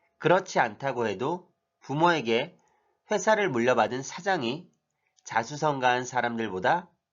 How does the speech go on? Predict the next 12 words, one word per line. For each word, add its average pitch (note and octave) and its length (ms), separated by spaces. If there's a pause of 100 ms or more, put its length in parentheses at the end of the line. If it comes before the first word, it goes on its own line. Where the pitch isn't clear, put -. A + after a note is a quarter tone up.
더 G#2 420 (1200)
훌륭하다고 D3+ 840 (140)
느끼지 A2 600 (180)
않기 F#2 600
때문입니다. A2 560 (880)
마음먹고 C3+ 840 (360)
노력하면 C3 720 (400)
못할 E3 500
일이 D3+ 400 (120)
없다는 A#2 480
것을 D3 440 (300)
직접 - 580